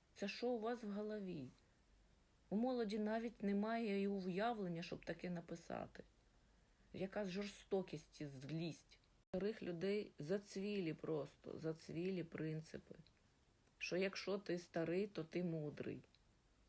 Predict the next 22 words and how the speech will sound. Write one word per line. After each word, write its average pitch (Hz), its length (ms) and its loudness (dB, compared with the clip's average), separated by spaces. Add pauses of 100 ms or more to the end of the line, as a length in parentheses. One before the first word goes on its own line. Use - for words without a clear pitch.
Ні. 190 580 4 (1120)
Все - 300 0
вже 185 200 0
давно 180 340 2
не 180 160 0
так. 156 480 -2
Молодь 180 400 0
освічена 170 800 -4 (140)
дуже. 143 500 0 (800)
Розумна, 170 640 4
інтелектуальна. 165 1040 2
Вона 185 220 0
навіть 202 320 2
не 202 100 2
хоче 208 320 0
з 156 60 -6
вами 185 280 2
зв'язуватися, 156 840 0
розумієте? 160 500 -2
Бо 170 120 0
з 165 80 -4
вами 185 320 0